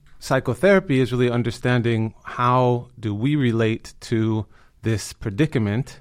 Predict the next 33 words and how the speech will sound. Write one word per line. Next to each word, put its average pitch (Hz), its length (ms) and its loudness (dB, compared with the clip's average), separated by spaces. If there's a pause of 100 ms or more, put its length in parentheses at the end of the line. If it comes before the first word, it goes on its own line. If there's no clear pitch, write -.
(120)
in 113 140 -4
terms 110 320 -2
of 104 240 -4 (240)
what 110 100 -6
is 117 220 0
our 113 340 2
role 110 640 2
in 110 300 -2
changing 120 760 0
ourselves. - 800 -4 (320)
Within 185 500 2
the 160 80 4
paradigm 131 560 4
of 110 100 2
understanding 110 840 -2 (420)
this, - 400 -6 (160)
uh, 101 140 -4
framework 117 500 0
of 101 100 -4
accepting 101 760 -6
God 117 460 0
in 117 200 -4
the 104 80 -4
picture, 120 380 -6
that 95 200 -10
God 104 380 -4
created 123 560 -2
the 113 80 -4
human 104 280 -2
being, 135 360 2
God 104 300 -2
created 104 500 -6
the, 98 260 -8